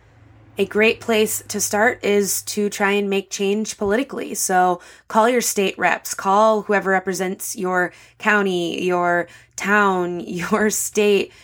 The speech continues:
your country, whatever it is, and tell them that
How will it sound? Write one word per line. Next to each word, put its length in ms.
your 160
country, 560
whatever 380
it 100
is, 440
and 180
tell 240
them 320
that 380